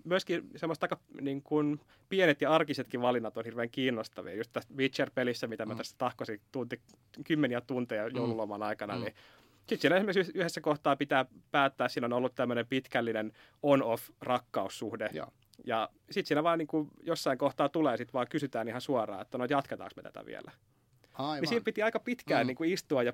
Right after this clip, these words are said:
Speaker 2: Joo,
Speaker 1: pohtia, että
Speaker 2: joo.
Speaker 1: mitä, mitähän tähän, sit sun, sit sun pitää vastata kyllä tai ei.
Speaker 2: Niin just.
Speaker 1: <laughs> Et, et kyllä se niinku on, on kiinnostavaa, ja tietenkin vi-, kun tehdään tämmöisiä arkisia
Speaker 2: Mm.
Speaker 1: valintoja, niin myöskin sitten samalla tavalla kuin,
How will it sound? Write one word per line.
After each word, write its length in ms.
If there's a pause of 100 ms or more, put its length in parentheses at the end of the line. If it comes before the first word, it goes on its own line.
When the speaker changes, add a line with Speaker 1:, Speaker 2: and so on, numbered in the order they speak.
Speaker 2:
Joo, 140
Speaker 1:
pohtia, 340
että 140
Speaker 2:
joo. 80
Speaker 1:
mitä, 240
mitähän 400
tähän, 240
sit 100
sun, 180
sit 120
sun 100
pitää 200
vastata 280
kyllä 280
tai 200
ei. 260
Speaker 2:
Niin 200
just. 140 (100)
Speaker 1:
<laughs> 180
Et, 100 (380)
et 140
kyllä 160
se 100
niinku 240
on, 180 (680)
on 140
kiinnostavaa, 520
ja 40
tietenkin 640
vi-, 100
kun 180
tehdään 220
tämmöisiä 340
arkisia 380
Speaker 2:
Mm. 60 (160)
Speaker 1:
valintoja, 380
niin 120
myöskin 280
sitten 380 (240)
samalla 300
tavalla 320
kuin, 300